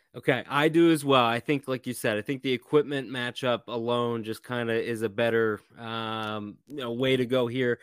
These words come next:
So we'll move, uh, Blaney going, advancing his way to Kansas next week.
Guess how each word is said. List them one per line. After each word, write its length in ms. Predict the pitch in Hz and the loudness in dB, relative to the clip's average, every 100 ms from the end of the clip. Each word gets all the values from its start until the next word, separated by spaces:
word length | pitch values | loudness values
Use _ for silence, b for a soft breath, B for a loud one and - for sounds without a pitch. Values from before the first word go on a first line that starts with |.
| B B | B B
So 140 | - | -4
we'll 240 | 123 151 170 | 2 4 4
move, 720 | 156 170 190 170 165 151 - | 4 6 6 6 2 -2 -12
uh, 200 | - 139 | -8 -6
Blaney 420 | 120 143 147 156 | -2 0 2 0
going, 360 | 135 139 139 139 | 0 0 0 -4
advancing 500 | 127 117 147 160 151 | -8 -2 -2 -2 -4
his 120 | 131 123 | -6 -2
way 160 | 127 | -2
to 80 | 117 | -2
Kansas 520 | - 165 170 160 147 | -4 -4 -2 -2 -2
next 300 | 135 123 - | -4 -6 0
week. 280 | 165 165 | 2 2